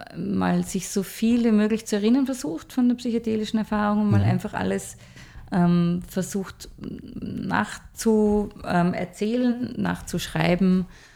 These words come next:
Speaker 1: ähm, oder aufzuschreiben, sich die Musik nochmal anhört und versucht einfach so viel wie möglich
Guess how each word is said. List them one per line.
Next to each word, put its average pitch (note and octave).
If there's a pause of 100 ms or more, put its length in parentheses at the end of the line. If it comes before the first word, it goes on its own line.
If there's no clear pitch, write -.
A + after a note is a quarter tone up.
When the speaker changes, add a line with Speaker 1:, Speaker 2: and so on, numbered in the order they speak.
(340)
Speaker 1:
ähm, E3
oder -
aufzuschreiben, E3+
sich F3
die F#3+
Musik F#3+
nochmal F#3
anhört F3
und F#3
versucht G#3+
einfach G#3
so G#3
viel A#3+
wie A3+
möglich G3+